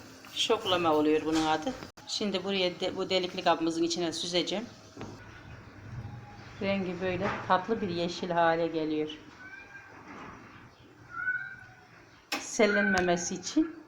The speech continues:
arkasının hiç delinmemesi gerekiyor. Biz pişirirken tazesini sellenmemesi için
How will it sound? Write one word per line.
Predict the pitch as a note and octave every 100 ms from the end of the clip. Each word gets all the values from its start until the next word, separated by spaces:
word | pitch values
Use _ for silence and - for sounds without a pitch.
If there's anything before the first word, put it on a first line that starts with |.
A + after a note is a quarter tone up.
| -
arkasının | G3+ G3+ - F#3 - F#3+ G3+
hiç | G3+ -
delinmemesi | F#3 F#3 F#3+ D#3 D#3 D3+ D#3+
gerekiyor. | D#3 D#3 D#3 - F#3+ A#3 - - C6+ C6+ C6+ C6+ - - _ - -
Biz | F3 A3+ A#3
pişirirken | - G#3 A#3 A#3+ - - A#3+ A3 G#3 -
tazesini | - F#3+ F#3+ F#3 F3 G#3+ C#4
sellenmemesi | - G3 F#3 F#3 F#3 F3+ F3
için | F3+ - C#4